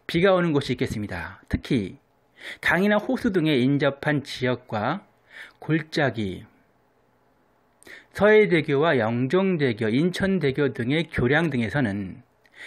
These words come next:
가시거리가 오십 미터 내외로 매우 짧아지는 구간이 있겠으니 차량 운행 시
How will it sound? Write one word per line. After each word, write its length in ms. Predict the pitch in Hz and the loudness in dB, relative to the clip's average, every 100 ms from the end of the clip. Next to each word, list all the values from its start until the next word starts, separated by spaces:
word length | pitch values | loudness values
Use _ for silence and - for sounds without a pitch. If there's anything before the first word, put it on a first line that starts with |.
| - | -14
가시거리가 800 | - 147 185 185 151 156 170 190 _ _ _ - - - | -4 -2 4 4 4 2 0 -2 _ _ _ -18 -10 4
오십 300 | 185 196 220 | 6 6 4
미터 260 | 202 - | 2 0
내외로 460 | 147 120 117 131 139 | 0 0 0 0 0
매우 280 | 113 120 120 | 0 -2 0
짧아지는 680 | 202 233 240 214 185 180 147 | 2 2 4 0 0 -2 -2
구간이 320 | 123 135 123 | -2 0 0
있겠으니 760 | 107 123 - 151 107 117 98 120 _ _ _ _ _ _ _ - _ - | -2 -4 -2 -2 -2 -4 -8 -16 _ _ _ _ _ _ _ -20 _ -6
차량 480 | - 220 220 180 | -2 2 2 2
운행 300 | 117 120 131 | 0 0 -2
시 480 | 127 - 110 123 214 | -4 -6 -4 -4 -6